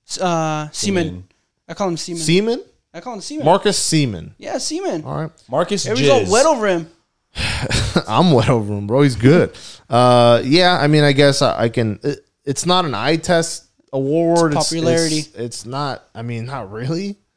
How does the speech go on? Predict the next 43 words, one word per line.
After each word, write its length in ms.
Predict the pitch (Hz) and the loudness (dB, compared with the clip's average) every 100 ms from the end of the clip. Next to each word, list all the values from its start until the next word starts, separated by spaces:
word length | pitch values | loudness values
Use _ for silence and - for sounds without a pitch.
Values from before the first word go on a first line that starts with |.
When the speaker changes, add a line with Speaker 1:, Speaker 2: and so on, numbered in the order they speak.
| _ _ _ - | _ _ _ -20
Speaker 1:
Yeah. 120 | - - _ - | -20 -20 _ -2
Speaker 3:
Like, 220 | 127 123 | 0 0
I, 160 | 135 - | -2 0
I 80 | 135 | -2
just 160 | 120 | 0
know 120 | 139 | 0
the 80 | 110 | 0
stat 300 | - 131 120 | -2 -2 0
heads 240 | 127 120 - | 0 -2 -2
freak 240 | 143 127 | -4 0
out 220 | 127 127 | 2 2
when 120 | 117 110 | 2 0
they 140 | 110 | -2
say, 320 | - 113 110 | 0 0 0
like, 240 | 101 101 98 - | 0 -4 -8 -16
y-, 140 | 98 82 | -16 -10
you 180 | 107 | -6
know, 160 | 101 95 | -4 -4
it, 160 | 95 - | -4 -4
it, 260 | 95 - _ _ _ | -8 -10 _ _ _
it 160 | 101 | -16
means 320 | 101 101 98 | -10 -10 -6
this, 320 | 123 135 123 107 | -2 0 -2 -6
and 140 | 98 | -8
this 120 | 107 | -8
guy 180 | 117 110 | -6 -4
has 180 | 113 107 | -4 -4
more 240 | 110 110 | -2 -2
D 220 | 104 110 | -2 -4
R 180 | 107 107 | -4 -2
S 140 | 107 - | -4 -8
than 140 | 95 | -8
this, 300 | 143 143 127 | -4 -2 -4
and 100 | 101 | -8
he 60 | 110 | -8
has 200 | 101 98 | -8 -6
O 320 | 101 101 104 | -6 -4 -2
O 40 | 107 | -2
A 160 | 107 | -2
this, 400 | 101 147 139 - | 0 0 0 -4
and 100 | 95 | -12
it's 80 | - | -16
like, 140 | 62 | -20